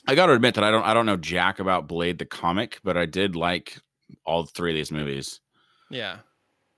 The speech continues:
Speaker 2: Um,
Speaker 1: I
Speaker 2: yeah,
Speaker 1: mean, come
Speaker 2: this,
Speaker 1: on, what's
Speaker 2: this
Speaker 1: wrong
Speaker 2: was
Speaker 1: with this
Speaker 2: fine.
Speaker 1: guy? This got a, this got a fifty-seven percent on Rotten Tomatoes.
Speaker 2: It did?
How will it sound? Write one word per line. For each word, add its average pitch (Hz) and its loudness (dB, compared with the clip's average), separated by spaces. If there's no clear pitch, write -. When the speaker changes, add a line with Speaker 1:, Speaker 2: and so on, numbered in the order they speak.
Speaker 2:
Um, 117 -8
Speaker 1:
I 165 4
Speaker 2:
yeah, - 6
Speaker 1:
mean, 196 6
come 240 2
Speaker 2:
this, 240 6
Speaker 1:
on, 190 4
what's 302 -2
Speaker 2:
this - -4
Speaker 1:
wrong 208 0
Speaker 2:
was 208 -2
Speaker 1:
with 180 -6
this 143 -2
Speaker 2:
fine. 131 -12
Speaker 1:
guy? 117 4
This 135 -6
got 160 2
a, 147 2
this 156 -2
got 131 4
a 104 4
fifty-seven 156 2
percent 101 -2
on 98 -4
Rotten 90 0
Tomatoes. 80 -6
Speaker 2:
It 117 -18
did? 196 -10